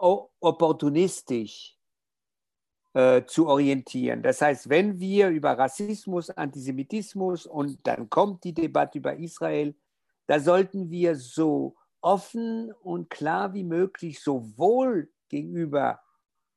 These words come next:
den, die Vert-, den Vertretern der israelischen Linie als auch der palästinensischen Linie, äh, sein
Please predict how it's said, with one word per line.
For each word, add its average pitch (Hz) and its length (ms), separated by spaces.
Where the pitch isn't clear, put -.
den, 160 300
die 139 140
Vert-, 143 340
den 135 180
Vertretern 170 840
der 135 380
israelischen 170 840
Linie 214 380
als 175 200
auch 190 100
der 185 120
palästinensischen 170 1120
Linie, 120 640
äh, 123 340
sein 143 600